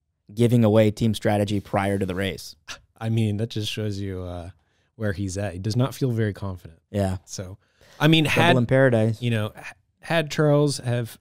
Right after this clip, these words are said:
Speaker 2: had a better strategy, had Lewis have caught Max and actually passed him,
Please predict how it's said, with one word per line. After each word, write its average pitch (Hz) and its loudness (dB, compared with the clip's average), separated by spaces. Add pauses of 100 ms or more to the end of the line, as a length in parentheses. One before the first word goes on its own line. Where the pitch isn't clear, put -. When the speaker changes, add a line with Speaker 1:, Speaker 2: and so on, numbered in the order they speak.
(500)
Speaker 2:
had 143 0
a 131 2
better 120 2
strategy, 147 4
had 113 -4
Lewis 131 0
have 101 -10 (520)
caught 131 2
Max 120 -4
and 107 -4
actually 104 -8
passed 131 -2
him, 123 -2